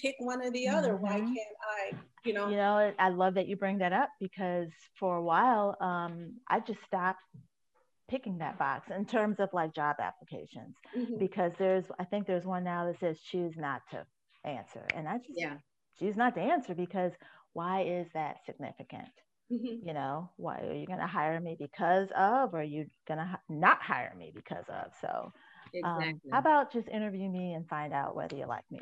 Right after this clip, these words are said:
Speaker 2: or <laughs> not, or whether I'm a good
Speaker 3: Good.
Speaker 2: fit for the,
Speaker 3: Good
Speaker 2: for the
Speaker 3: point.
Speaker 2: role. But,
Speaker 3: Good
Speaker 2: uh,
Speaker 3: point. Good point, Terry.
Speaker 2: yeah.
Speaker 3: And, you know, I have to go back to, um, the point of this podcast broadcast is it's about life's lessons, and it's
Speaker 2: Mm-hmm.
Speaker 3: about laughter and love,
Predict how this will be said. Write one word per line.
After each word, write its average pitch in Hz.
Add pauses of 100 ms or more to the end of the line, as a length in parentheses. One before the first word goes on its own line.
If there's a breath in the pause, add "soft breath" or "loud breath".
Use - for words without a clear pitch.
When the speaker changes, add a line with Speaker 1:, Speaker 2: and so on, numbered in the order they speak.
Speaker 2:
or 220
<laughs> 254
not, 311
or 247
whether 220
I'm 208
a 196
good 202
Speaker 3:
Good. 170
Speaker 2:
fit 156 (280)
for 208
the, - (140)
Speaker 3:
Good 190
Speaker 2:
for 190
the 190
Speaker 3:
point. 180
Speaker 2:
role. 190 (600 loud breath)
But, 175
Speaker 3:
Good 185
Speaker 2:
uh, 160
Speaker 3:
point. 131 (280)
Good 175
point, 156
Terry. 139
Speaker 2:
yeah. 165 (340)
Speaker 3:
And, 214
you 254
know, 247
I 247
have 226
to 185
go 170
back 170 (160)
to, 156 (340 soft breath)
um, 151
the 143 (160)
point 190
of 147
this 160 (120)
podcast 156 (100)
broadcast 151 (440)
is 156
it's 165
about 180
life's 165
lessons, 143
and 156
it's 151
Speaker 2:
Mm-hmm. 156
Speaker 3:
about 143
laughter 156
and 151
love, 139